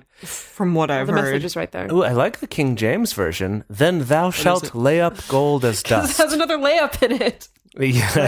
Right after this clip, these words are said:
Speaker 3: think
Speaker 1: up.
Speaker 3: that's what I like
Speaker 1: Lay up,
Speaker 3: about
Speaker 1: lay
Speaker 3: it.
Speaker 1: up.
Speaker 3: Okay, the
Speaker 2: Message.
Speaker 3: Message.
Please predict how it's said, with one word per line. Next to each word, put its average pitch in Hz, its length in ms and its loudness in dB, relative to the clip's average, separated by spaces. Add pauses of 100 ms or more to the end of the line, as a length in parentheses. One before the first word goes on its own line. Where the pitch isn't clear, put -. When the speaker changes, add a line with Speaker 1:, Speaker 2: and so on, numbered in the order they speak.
Speaker 3:
think - 120 2
Speaker 1:
up. 147 180 0
Speaker 3:
that's - 180 0
what 147 160 0
I 139 180 2
like 131 200 0
Speaker 1:
Lay 120 160 0
up, - 80 0
Speaker 3:
about 120 100 2
Speaker 1:
lay 151 140 0
Speaker 3:
it. - 20 -2
Speaker 1:
up. 139 200 -4 (1900)
Speaker 3:
Okay, 127 180 4
the 120 120 0
Speaker 2:
Message. 143 40 0
Speaker 3:
Message. 110 580 -2